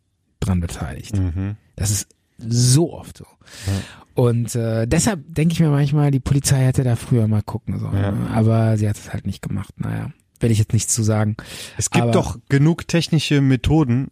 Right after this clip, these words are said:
Speaker 2: um das eigentlich, ich sag mal, Gaschromatometer oder sowas, Leichenspürhunde et cetera, die wären im Keller, hätten die direkt angeschlagen.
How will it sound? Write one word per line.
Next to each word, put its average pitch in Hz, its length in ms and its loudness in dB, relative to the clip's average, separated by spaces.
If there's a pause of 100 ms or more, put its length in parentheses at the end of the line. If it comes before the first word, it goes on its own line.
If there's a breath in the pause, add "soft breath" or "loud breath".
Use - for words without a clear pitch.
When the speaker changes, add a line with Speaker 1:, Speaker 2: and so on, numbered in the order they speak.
Speaker 2:
um 127 220 4
das 123 200 0
eigentlich, 117 720 -2
ich 104 100 -6
sag 110 200 -4
mal, 98 120 0
Gaschromatometer 117 1300 0
oder 107 180 2
sowas, 104 400 0
Leichenspürhunde 113 880 0
et 90 100 -6
cetera, 101 420 -2 (440 loud breath)
die 104 180 0
wären 127 180 4
im 113 120 0
Keller, 127 480 0
hätten 120 220 -2
die 123 60 2
direkt 120 260 0
angeschlagen. 87 600 -4